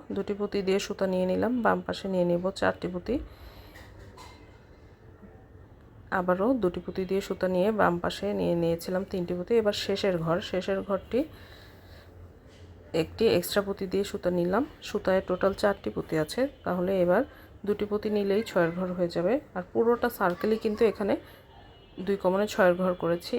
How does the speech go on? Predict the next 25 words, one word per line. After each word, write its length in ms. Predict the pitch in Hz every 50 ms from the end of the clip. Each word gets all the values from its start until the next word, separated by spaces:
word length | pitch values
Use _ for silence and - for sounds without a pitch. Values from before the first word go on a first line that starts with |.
| - -
এবার 240 | 202 202 214 220 214
করব 280 | - 208 190 190 208
দুই 180 | 190 185 180 175
কমনে 300 | 180 175 175 175 190 208
পাঁচের 340 | - 180 165 - - 165 165
ঘর। 100 | 175 165
দুটি 280 | 160 165 175 175 175 190
পুঁতি 280 | 190 - 202 - 208 196
দিয়ে 200 | 196 214 226 220
সুতা 300 | - 220 208 - 185 175
আছে, 320 | 175 - - 226 285 349 - -
বাম 240 | 220 196 196 185 180
পাশে 300 | 180 196 190 - - 233
তিনটি 340 | 240 - 208 185 185 180 196
পুঁতি 280 | 196 190 190 - 202 196
নিয়ে 280 | 196 196 190 214 277 - - - - - - - - - -
ডান 220 | 190 190 175 180 180
পাশের 240 | - 190 185 - 202
সুতা 280 | - - 196 190 190 185
দিয়ে 180 | 185 202 208
একটি 300 | - - 180 - - 190
পুঁতি 220 | 185 190 196 - 214
ক্রস 320 | - - 180 160 165 -
করে 180 | - 196 202 208
পাঁচের 340 | - 196 180 175 - 190